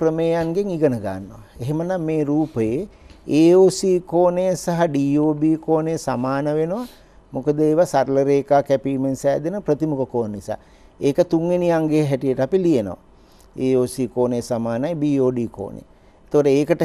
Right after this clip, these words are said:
හේතුවත් වරහන් ඇතුලේ දානවා ප්‍රතිමුඛ කෝණ. එතකොට හැම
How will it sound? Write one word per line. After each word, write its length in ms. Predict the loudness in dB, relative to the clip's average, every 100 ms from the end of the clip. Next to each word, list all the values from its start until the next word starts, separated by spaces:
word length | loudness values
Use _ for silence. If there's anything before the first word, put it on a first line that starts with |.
| -2
හේතුවත් 540 | 0 0 2 4 4 4
වරහන් 360 | 2 4 2 0
ඇතුලේ 260 | -2 -4 0 2
දානවා 320 | 2 -2 -4
ප්‍රතිමුඛ 420 | -4 -4 -6 -6 -2
කෝණ. 260 | -2 -2
එතකොට 1120 | -10 _ _ _ _ -20 -20 _ _ -6 -6 -4
හැම 180 | -4